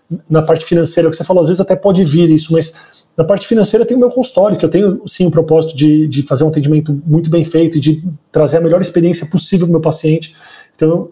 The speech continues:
e, e isso também me traz um retorno financeiro, mas o evento, o podcast, o que, o que me, o que me dá, vamos falar um termo que você usou, que me dá tesão de fazer, é poder sentir que eu tô ajudando, sabe? Trazendo gente muito boa pra entrevistar, fazendo uma entrevista muito legal, me aperfeiçoando nas entrevistas. Então, esse é o meu propósito aqui do,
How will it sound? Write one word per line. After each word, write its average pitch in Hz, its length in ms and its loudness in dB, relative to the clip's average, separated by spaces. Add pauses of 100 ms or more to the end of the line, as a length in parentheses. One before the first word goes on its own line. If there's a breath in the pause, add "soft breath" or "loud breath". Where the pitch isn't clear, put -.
(120)
e, 160 560 0
e 156 40 4
isso 156 140 0
também 175 180 0
me 196 80 2
traz 160 220 0
um - 20 0
retorno 151 280 0
financeiro, 160 420 0
mas 156 240 -2 (320 loud breath)
o 175 100 4
evento, 165 420 0
o - 20 -6
podcast, 160 760 0 (260 loud breath)
o - 60 -18
que, 170 400 0
o 214 100 -8
que - 160 -4
me, 156 480 2 (140)
o 160 100 -8
que - 120 -2
me 165 40 4
dá, 170 200 2
vamos 160 200 0
falar 160 320 0
um 147 120 0
termo 156 200 2
que 151 60 -4
você 156 80 -2
usou, 143 160 0
que - 140 -6
me 156 40 2
dá 160 80 2
tesão 156 360 0
de 165 80 -8
fazer, 165 360 -4 (280 loud breath)
é 160 40 -6
poder 185 380 2
sentir 190 380 -4
que - 40 -4
eu 202 40 -2
tô 196 80 2
ajudando, 151 400 -2
sabe? 160 360 -4 (480 soft breath)
Trazendo 160 300 0
gente 170 240 0
muito 170 160 2
boa 156 220 2
pra 160 100 -6
entrevistar, 147 640 -4 (260 loud breath)
fazendo 151 220 0
uma 185 100 2
entrevista 170 300 0
muito 170 220 2
legal, 147 200 2
me 160 80 2
aperfeiçoando 170 640 0
nas 165 160 0
entrevistas. 156 600 0
Então, 196 200 0
esse 226 180 0
é - 20 2
o - 20 2
meu 233 80 2
propósito 185 480 0
aqui - 180 -4
do, 170 300 0